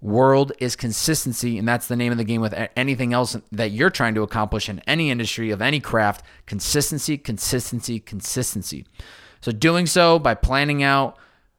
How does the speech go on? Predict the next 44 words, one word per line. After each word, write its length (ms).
you 80
know, 80
these 160
podcasts 560
in 60
advance, 480
it 280
holds 300
me 80
accountable 440
to 120
show 400
up 280
and 120
keep 300
putting 420
in 80
the 80
time 360
into 200
the 80
craft, 460
which 160
helps 220
me 140
continue 640
to 160
do 280
the 240
actual 580
work. 440
So 100
sometimes 680
we 140
just 180
need 100
to 60
remind 380
ourselves 520
of 220
why 840
we 160
started 440
something, 480